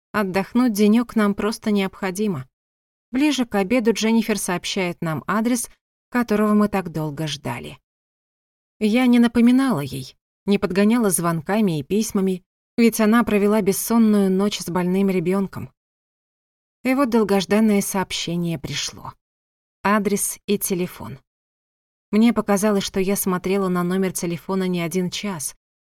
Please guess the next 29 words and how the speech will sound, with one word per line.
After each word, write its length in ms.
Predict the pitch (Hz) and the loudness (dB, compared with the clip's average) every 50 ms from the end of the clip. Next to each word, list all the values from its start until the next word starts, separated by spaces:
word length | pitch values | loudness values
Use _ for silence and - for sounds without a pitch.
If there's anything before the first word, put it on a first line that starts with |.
| _ _ _ _ _ - | _ _ _ _ _ -4
а 180 | - 202 196 202 | -2 0 0 2
руки 320 | 214 233 226 - 220 208 | 0 0 -2 0 0 0
у 60 | 196 | 2
меня 300 | 190 190 190 190 196 202 | 2 2 2 2 0 0
дрожали 520 | 180 185 180 180 175 165 196 202 208 202 196 | 0 -2 -2 -2 -2 -2 -2 0 0 0 0
при 200 | 196 - 185 175 | 0 -2 -2 -2
мысли 460 | 175 180 196 190 - - - 180 - - | 0 -2 -2 -4 -4 -6 -6 -6 -6 -6
о 120 | 165 160 | -8 -10
том, 320 | 143 - 202 202 214 208 202 _ _ _ _ _ _ _ _ _ - | -8 -4 -2 0 0 0 -2 _ _ _ _ _ _ _ _ _ -16
что 180 | - - - 214 | -10 -6 -6 -4
придется 540 | - 233 220 190 226 226 - - - 220 | -2 -2 -2 -2 -2 -4 -2 -4 -2 -2
его 300 | 208 196 202 180 196 208 | 0 0 -2 -2 -2 -4
набрать, 600 | 208 196 196 196 175 180 190 208 196 196 - - | -2 -2 -4 -4 -4 -4 -4 -6 -6 -6 -6 -4
и 60 | 214 202 | -4 -4
я 200 | 180 180 175 175 | -4 -4 -4 -6
услышу 460 | 180 - - 185 180 - - - 175 | -6 -6 -6 -6 -6 -6 -6 -6 -6
голос 480 | 175 165 180 170 170 175 175 - - | -6 -4 -4 -4 -4 -6 -6 -6 -8
Джо. 420 | 147 151 165 170 180 196 - - - _ _ _ _ _ _ _ _ _ _ _ | -8 -6 -6 -6 -6 -8 -8 -10 -14 _ _ _ _ _ _ _ _ _ _ _
Поговорю 500 | - 202 175 185 180 175 175 175 208 220 | -6 -4 -2 -2 -2 -2 0 2 2 0
с 140 | 208 - - | 0 0 -4
ним, 180 | 180 170 175 180 | -4 -2 -2 -2
объясню, 420 | 190 175 185 202 - - 220 214 | -2 -2 -2 -4 -2 0 0 -2
что 200 | - - - 196 | -2 -2 -6 -8
почти 440 | - - 185 - - - - - 214 | -6 -4 -6 -6 -6 -8 -4 -4 -4
готова 520 | 196 185 196 190 - - 202 190 190 196 | -2 -2 -4 -4 -2 -4 -4 -2 -4 -6
постучать 640 | 185 - 175 - - 180 175 - - 180 170 - - | -6 -8 -10 -8 -8 -8 -8 -8 -8 -8 -8 -10 -10
в 40 | - | -8
его 240 | 160 165 156 165 | -8 -8 -8 -10
дверь. 400 | 156 139 143 143 120 107 - _ | -10 -10 -10 -10 -12 -12 -14 _